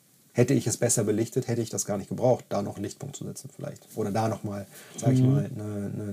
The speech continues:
Speaker 1: einen Radialfilter mit ne, um, äh, zu setzen, um dort irgendwo was aufzuhellen.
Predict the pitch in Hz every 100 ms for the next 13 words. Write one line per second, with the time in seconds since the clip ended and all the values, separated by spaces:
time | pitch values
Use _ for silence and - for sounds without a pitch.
0 | 101 107 104 110 113 117 117 120 113 110
1 | 107 101 113 107 107 104 110 - - 117
2 | - 120 - 107 - - 107 107 107 -
3 | 117 110 101 - 123 - 101